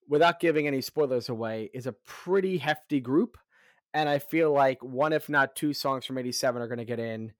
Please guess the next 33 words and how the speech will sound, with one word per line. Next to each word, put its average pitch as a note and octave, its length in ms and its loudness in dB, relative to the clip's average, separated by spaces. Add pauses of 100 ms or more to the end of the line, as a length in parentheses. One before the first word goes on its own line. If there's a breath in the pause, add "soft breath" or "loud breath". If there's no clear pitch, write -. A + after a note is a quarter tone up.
(120)
maybe C3 260 -2
even A#2 200 -2
three. F#3 640 0 (1400 soft breath)
Looking F#3 380 2
at F3+ 200 6
the F#3+ 80 0
pre-eighty-seven E3+ 880 2
group, G#3 320 0 (120)
none D#3 260 0
of F#3+ 100 4
these F3 220 2
songs E3 380 2
have B2 260 -2
really D#3 540 2
been C#3 640 2 (720)
popping D#3 420 8
up D3 320 6
as C3+ 220 0
far C#3 320 6
as B2 580 2 (880)
watching C3+ 480 0
the C3+ 60 2
voting C3+ 540 2
in C3+ 200 -6
real C3 240 0
time C3+ 400 2
and B2+ 120 -4
seeing C3+ 420 -2
what B2 140 0
is B2 120 -4
doing B2+ 240 -2
really B2 220 -6
well. C#3+ 480 4